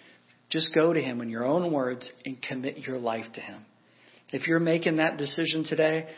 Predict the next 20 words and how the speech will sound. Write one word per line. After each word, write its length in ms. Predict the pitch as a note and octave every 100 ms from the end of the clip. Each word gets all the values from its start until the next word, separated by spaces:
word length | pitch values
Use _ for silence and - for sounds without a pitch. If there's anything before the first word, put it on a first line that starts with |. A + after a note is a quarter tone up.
| - - _
I 100 | D3+
want 180 | E3 C#3+
to 60 | B2
know 180 | B2+
about 280 | A#2+ A#2 A2+
it. 120 | - - - _ _ D3+
Would 220 | C#3 C3+
you 240 | C#3+ F3
go 240 | F3+ D#3+ D3+
to 220 | C3+ B2
victory 320 | C#3+ C#3+ D3+
christian 640 | C#3 C#3+ C3+ - B2 A#2 - - B2
dot 240 | C3 B2+
church, 460 | - C3 B2+ - - - - _ _
click 320 | - D3 C#3+
on 500 | C#3 C3 B2 B2 C3+ - - _ _ _
Next 340 | C3 C#3 -
Steps, 480 | - B2 - - - - _ _ _
and, 360 | C3+ B2 A#2+ A#2+
uh, 300 | A#2+ A#2